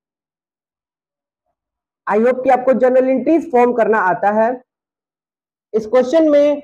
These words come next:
एंट्री से केवल हम ledger बनाना ही सीखेंगे। तो first transaction का entry जो होगा, cash account डेबिट to capital account। आइए सबसे पहले ledger का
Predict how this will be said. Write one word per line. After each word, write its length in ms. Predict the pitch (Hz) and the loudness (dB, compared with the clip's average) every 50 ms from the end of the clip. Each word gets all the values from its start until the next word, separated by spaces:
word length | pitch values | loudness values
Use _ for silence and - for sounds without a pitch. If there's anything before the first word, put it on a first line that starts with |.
| - _ _ - | -12 _ _ -2
एंट्री 340 | 226 247 254 - - 320 294 | 0 0 0 0 -2 -2 -2
से 160 | - 285 269 | -2 -2 -4
केवल 420 | - - 285 294 262 262 254 254 254 254 254 - - _ _ _ - | -2 0 0 0 2 2 2 2 0 -2 -6 -10 -16 _ _ _ -4
हम 160 | 220 233 233 | -2 0 2
ledger 320 | 220 214 208 208 220 233 202 | 2 2 2 2 2 0 -2
बनाना 320 | 185 190 180 175 175 175 | -2 -2 -2 0 -2 0
ही 240 | 185 196 214 240 254 247 - _ _ _ | 0 0 0 0 -2 -6 -10 _ _ _
सीखेंगे। 500 | _ 165 160 - 160 147 127 101 92 90 | _ -8 -6 -4 -4 -4 -4 -6 -8 -12
तो 1800 | 90 107 _ _ _ _ _ _ _ _ _ _ _ _ _ _ _ _ _ _ _ _ _ _ _ _ _ _ _ _ _ _ _ 220 220 214 220 | -16 -20 _ _ _ _ _ _ _ _ _ _ _ _ _ _ _ _ _ _ _ _ _ _ _ _ _ _ _ _ _ _ _ -8 -8 -6 -2
first 220 | 233 254 302 311 311 | 0 0 0 0 0
transaction 500 | 294 285 277 269 269 262 269 - 277 269 | 0 0 2 2 0 0 0 -2 0 2
का 80 | 269 233 | 2 2
entry 340 | 214 240 247 233 - 294 302 240 | 2 2 0 0 0 0 0 0
जो 140 | 262 247 226 | 2 2 2
होगा, 280 | 214 175 202 202 214 247 - - _ _ _ _ _ _ _ _ _ _ _ _ _ - | 2 0 0 0 0 -2 -4 -10 _ _ _ _ _ _ _ _ _ _ _ _ _ -2
cash 240 | 247 262 269 226 269 - | -2 -2 0 -2 -2 0
account 260 | 262 254 247 247 240 | 2 2 4 4 4
डेबिट 320 | 240 240 240 269 - 269 262 | 4 2 2 0 -2 0 0
to 80 | 285 311 330 311 _ _ _ _ | 0 0 0 -2 _ _ _ _
capital 460 | - 185 170 190 170 - 190 175 175 170 | -2 -2 -2 -2 -2 -2 0 0 0 -2
account। 340 | 170 160 127 107 98 98 _ _ _ _ _ _ _ _ _ _ _ _ _ _ _ _ _ _ _ _ _ _ _ _ _ _ _ _ _ _ _ _ _ _ _ _ _ _ _ _ _ _ _ _ _ _ _ _ _ _ _ - | -4 -4 -6 -6 -8 -12 _ _ _ _ _ _ _ _ _ _ _ _ _ _ _ _ _ _ _ _ _ _ _ _ _ _ _ _ _ _ _ _ _ _ _ _ _ _ _ _ _ _ _ _ _ _ _ _ _ _ _ -2
आइए 240 | 185 233 254 262 | -2 0 0 -2
सबसे 240 | - 262 - - 269 | -4 -6 -4 -4 -2
पहले 240 | 208 254 262 262 254 | 0 0 2 2 2
ledger 400 | 247 233 240 240 220 254 233 - | 2 2 2 2 0 0 0 0
का 120 | 262 254 | 0 0